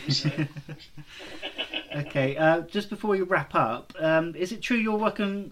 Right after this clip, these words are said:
Speaker 2: on an autobiography?
Speaker 1: Yeah, as a book agent asked me to write some chapters and a, and a chapter list so we could take it round publishers. There's a couple of publishers quite interested already, so yeah, so,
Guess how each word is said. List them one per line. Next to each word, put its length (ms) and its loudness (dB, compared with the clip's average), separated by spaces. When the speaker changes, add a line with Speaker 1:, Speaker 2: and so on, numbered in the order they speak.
Speaker 2:
on 320 -4
an 220 -2
autobiography? 1040 -6
Speaker 1:
Yeah, 160 -2
as 120 -10
a 40 -16
book 220 -20
agent 360 -14
asked 240 -12
me 240 -20
to 140 -6
write 220 -8
some 180 -8
chapters 680 -2
and 100 -20
a, 640 -20
and 80 -12
a 40 -6
chapter 400 -2
list 180 -6
so 80 -8
we 100 -8
could 140 -14
take 220 -12
it 80 -20
round 240 -12
publishers. 560 -4
There's 160 -4
a 20 -4
couple 200 -10
of 60 -20
publishers 380 -10
quite 240 -14
interested 420 -6
already, 460 -12
so 440 0
yeah, 280 -6
so, 360 -10